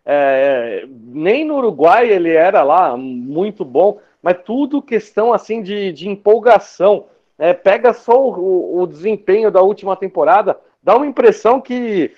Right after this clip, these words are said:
essa turma de análise de desempenho de São Paulo, a turma do scout, que vai, que recebe o nome e vai apresentar pra diretoria todos os dados do jogador, parece que ele, eles se baseiam sempre na última temporada.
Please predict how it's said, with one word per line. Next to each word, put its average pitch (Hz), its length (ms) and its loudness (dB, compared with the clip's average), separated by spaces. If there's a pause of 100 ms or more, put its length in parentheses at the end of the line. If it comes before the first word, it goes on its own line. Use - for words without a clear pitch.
(120)
essa 208 280 2
turma 254 360 2
de 196 80 2
análise 180 560 4
de 147 60 -14
desempenho 151 640 -6
de 156 100 -16
São 151 180 -8
Paulo, 139 540 2
a 127 80 0
turma 175 260 -6
do 180 120 -8
scout, 170 500 0 (320)
que 170 160 -6
vai, 147 680 0
que 165 140 -6
recebe 190 640 0
o 180 60 -2
nome 165 480 0 (260)
e 151 120 -8
vai 147 260 4
apresentar 180 680 0
pra 160 140 -2
diretoria 151 840 -2 (300)
todos 175 300 0
os 151 180 -6
dados 143 460 2
do 135 140 -8
jogador, 131 680 -2 (420)
parece 240 440 2
que 320 100 -8
ele, 269 300 -2
eles 196 800 2
se - 120 -12
baseiam 208 500 2
sempre 254 380 -8
na 247 140 2
última 240 360 -4
temporada. 214 760 -2